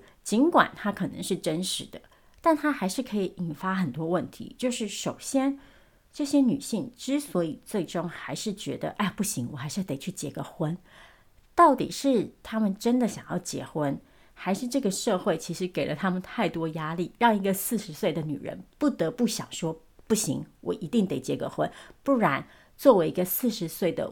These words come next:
未婚女性，在这个社会上实在是太，太，太，太，太奇怪了。就这个压力，一方面可能是这种情感上的压力，就是我们社会上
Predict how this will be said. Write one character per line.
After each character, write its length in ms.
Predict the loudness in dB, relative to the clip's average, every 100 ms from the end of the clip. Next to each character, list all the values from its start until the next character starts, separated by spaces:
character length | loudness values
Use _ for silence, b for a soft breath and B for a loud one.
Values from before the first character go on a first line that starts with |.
| 2
未 160 | 2
婚 240 | 4 0 0
女 140 | -4
性， 240 | -4 -4 -4 B B _
在 180 | 2 4
这 120 | 4
个 100 | 2
社 180 | 0 0
会 160 | 0
上 280 | 0 -2 -2
实 160 | -6 0
在 120 | 0
是 140 | 0
太， 220 | -8 -2 -2
太， 160 | -2
太， 160 | 0 -2
太， 180 | -2 -12
太 260 | -2 0
奇 280 | 0 -4 -10
怪 160 | 0 0
了。 80 | 0 -14 b b 0
就 160 | 2 4
这 180 | 4
个 120 | 4 4
压 300 | 2 2 2
力， 280 | 0 -2 0
一 100 | 2
方 200 | 2 2
面 140 | 0
可 120 | 0
能 100 | -4
是 120 | -2
这 100 | -2
种 80 | -2
情 280 | -2 -4 0
感 160 | 0 -2
上 200 | -6 -6
的 100 | -4
压 220 | -4 -4
力， 200 | -6 -8 b -4
就 100 | -4
是 140 | 0
我 100 | 0
们 100 | -2
社 180 | -2 -2
会 160 | 0 0
上 260 | 0 -4